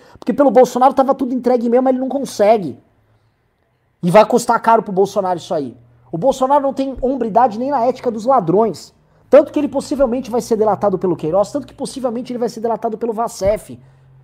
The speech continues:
Porque mesmo nessa hombridade que tem na própria ética dos ladrões, onde um ladrão é homem contra, ele não consegue.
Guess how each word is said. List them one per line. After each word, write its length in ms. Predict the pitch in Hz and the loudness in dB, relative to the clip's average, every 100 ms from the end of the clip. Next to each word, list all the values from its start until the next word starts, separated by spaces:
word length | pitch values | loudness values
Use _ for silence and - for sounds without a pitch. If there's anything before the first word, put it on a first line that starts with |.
| _ _ | _ _
Porque 200 | - 196 | -6 0
mesmo 280 | 254 294 262 | 2 2 2
nessa 240 | 294 285 - | 0 0 2
hombridade 560 | 311 349 330 220 277 226 | 0 2 0 2 2 0
que 80 | 208 | -6
tem 180 | 269 | -4
na 220 | 269 247 - | -2 -4 0
própria 380 | 311 330 339 | 0 4 4
ética 360 | 262 339 - 294 | 4 4 2 -2
dos 120 | 233 | 0
ladrões, 400 | 226 175 220 269 | 0 2 0 0
onde 180 | 254 220 | -2 -2
um 300 | 254 254 269 | -2 -2 0
ladrão 280 | 262 202 254 | 2 4 4
é 60 | |
homem 240 | 220 226 214 | 4 2 0
contra, 280 | 226 294 311 | -2 -2 -2
ele 60 | |
não 120 | 320 | -2
consegue. 640 | 311 330 - 262 277 196 | -4 -4 -2 0 0 -4